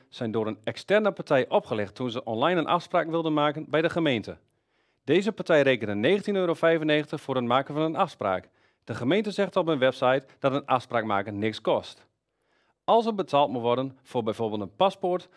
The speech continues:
rijbewijs of een identiteitsbewijs, gebeurt het altijd aan de balie in het gemeentehuis.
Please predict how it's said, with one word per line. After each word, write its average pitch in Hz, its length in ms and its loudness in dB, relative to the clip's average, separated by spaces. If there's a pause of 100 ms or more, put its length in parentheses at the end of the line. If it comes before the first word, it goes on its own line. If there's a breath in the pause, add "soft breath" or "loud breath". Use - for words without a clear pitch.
(120)
rijbewijs 170 640 2 (140)
of 190 180 2
een 175 160 -4
identiteitsbewijs, 147 960 2 (160 soft breath)
gebeurt 123 320 -2
het 107 220 -6
altijd 202 320 4
aan 190 100 2
de 175 60 2
balie 156 320 4
in 180 140 -2
het 214 120 0
gemeentehuis. 95 760 -2